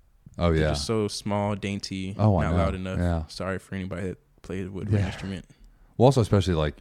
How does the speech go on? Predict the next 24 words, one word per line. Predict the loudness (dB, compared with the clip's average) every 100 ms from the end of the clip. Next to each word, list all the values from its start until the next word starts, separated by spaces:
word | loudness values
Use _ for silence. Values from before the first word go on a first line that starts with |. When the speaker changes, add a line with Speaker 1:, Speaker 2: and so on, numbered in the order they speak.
| -2
Speaker 1:
you're | 4 4
playing | 4 0 0
at | -4
sporting | -2 0 0
events. | -4 -6 -8 -12 -20 _
Speaker 2:
Mm-hmm. | -8 -8 -10 _ _ _ _ _ -4
Speaker 1:
You | 0
know, | 0 0 -4 -10 -20 _
I | 0
don't | 0
picture | 0 -2 -2
an | -2
oboe | -4 -4 -6 -6 -6
at | -6
a | -6 -8
sporting | -2 -2 -2
event, | -4 4
you |
Speaker 2:
You | 6
Speaker 1:
know? | 6
Speaker 2:
d-, | 4
you | 2
literally | 4 6 4 4
don't. | 2 0